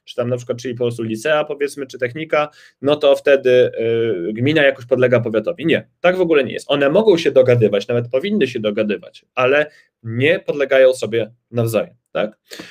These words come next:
No tu jest kilka takich przykładów, tak? Znaczy, y, chciałem je wam, nie będę ich szczegółowo omawiać oczywiście, ale chcę wam pokazać, że jakby te samorządy są naprawdę zaangażowane w bardzo podstawowe takie usługi, które są na co dzień świadczone, jak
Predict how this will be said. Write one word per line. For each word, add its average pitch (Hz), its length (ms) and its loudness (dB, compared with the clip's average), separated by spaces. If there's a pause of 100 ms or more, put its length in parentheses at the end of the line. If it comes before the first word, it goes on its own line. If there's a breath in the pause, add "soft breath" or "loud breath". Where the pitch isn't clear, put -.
(160 loud breath)
No 240 80 0
tu 247 80 -2
jest 220 160 2
kilka 208 240 0
takich 185 240 -2
przykładów, 165 540 0
tak? 139 160 -2
Znaczy, 156 360 -4
y, 113 260 -6
chciałem 185 260 -2
je 185 120 -2
wam, 175 180 0
nie 170 140 -4
będę 202 220 2
ich 165 120 0
szczegółowo 147 400 0
omawiać 123 340 0
oczywiście, 147 380 -6
ale 151 100 0
chcę 165 140 -2
wam 165 140 -4
pokazać, 165 380 2
że 165 60 2
jakby 151 240 -2
te 147 160 -4
samorządy 160 480 -2
są 160 140 -4
naprawdę 151 360 0
zaangażowane 135 680 0 (600 soft breath)
w 120 140 -4
bardzo 151 360 2
podstawowe 139 760 0 (800)
takie 120 480 0
usługi, 131 460 -4
które 120 200 -4
są 123 140 -6
na 123 140 -4
co 139 180 0
dzień 101 260 -8
świadczone, - 420 -10
jak - 140 -20